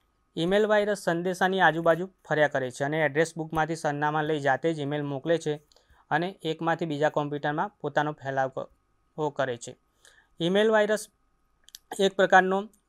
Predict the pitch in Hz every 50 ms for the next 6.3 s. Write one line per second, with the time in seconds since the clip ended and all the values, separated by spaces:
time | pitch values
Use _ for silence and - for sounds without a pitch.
0 | _ _ _ - 156 151 151 156 156 175 160 - - - 135 117 123 151 147 139
1 | 143 160 175 185 - - 185 160 165 170 180 185 190 190 - _ _ - 151 143
2 | 139 156 165 160 - 151 135 110 - _ _ _ _ _ _ 143 143 151 156 180
3 | 160 147 139 - 160 160 160 156 147 - _ _ _ _ _ _ - 139 135 143
4 | 160 147 - 160 160 151 135 143 143 143 143 - 165 160 156 - - - - -
5 | _ _ - - _ _ - 151 139 139 151 156 - - 160 147 - - 156 160
6 | 160 143 160 147 127